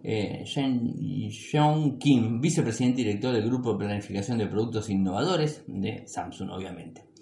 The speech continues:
Los teléfonos inteligentes son una parte vital de la vida de las personas, ya que los conectan, les permiten compartir sus experiencias y relacionarse con el mundo.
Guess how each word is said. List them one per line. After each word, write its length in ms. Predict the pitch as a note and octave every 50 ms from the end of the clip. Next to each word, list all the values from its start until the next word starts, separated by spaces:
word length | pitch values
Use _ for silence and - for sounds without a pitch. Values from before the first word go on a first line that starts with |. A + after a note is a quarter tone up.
| - - - - - - - -
Los 220 | E3 G3+ G#3+ -
teléfonos 500 | - A#3 C4+ B3 - C4+ G#3+ F3+ - -
inteligentes 760 | C#3+ - C3 C3+ B2+ B2 A2+ A2+ A2 D#3+ G3 G#3+ A#3 G#3 D3+
son 120 | - D#3+ D#3
una 220 | D3+ C#3 C3 B2+
parte 300 | - D#3+ D#3+ D#3+ - C3+
vital 560 | B2 A#2 A#2 A#2 - F3+ F3+ - - - C#3
de 120 | B2 A2+ A#2
la 120 | A#2 A#2
vida 240 | B2+ D3 D#3+ D#3 C3+
de 60 | B2
las 120 | A#2+ -
personas, 640 | - - G#2 G#2 - - D#2+ D#2 E2 E2 E2 - - - - - - -
ya 380 | - - C#3+ C#3 C#3 C3+ C3+ -
que 260 | - C3 B2 - A#2+
los 200 | A2 G#2+ G#2+ G#2
conectan, 580 | - F#2 F#2 A#2 D3+ F3 - - - D3 B2+ G#2
les 100 | G2+ -
permiten 480 | - G2+ G2+ A2 A#2 A#2 A#2 G#2+ G2
compartir 480 | - - F#2 F2 F#2+ F#2+ F2+ - A#2 A2+
sus 200 | - A2 G2 -
experiencias 840 | G2+ F#2+ - - F#2+ G2+ C#3+ E3 D#3+ D3+ D3 C#3+ - D3 C3+ - - - - - - -
y 180 | - A#3 B3 A#3+
relacionarse 800 | A3+ F3+ D3+ C3+ A#2+ - B2+ C3 C#3+ D3 D3 - D3 A#2 - -
con 220 | - A#2+ A2 G#2
el 160 | G#2 G2+ F#2 F2+
mundo. 360 | F2+ F2+ F2+ F2+ F2+ -